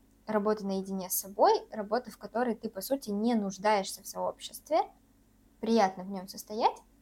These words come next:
а, классно разделить вот это своё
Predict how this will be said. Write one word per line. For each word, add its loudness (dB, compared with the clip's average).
а, -8
классно 10
разделить 4
вот 6
это 4
своё 2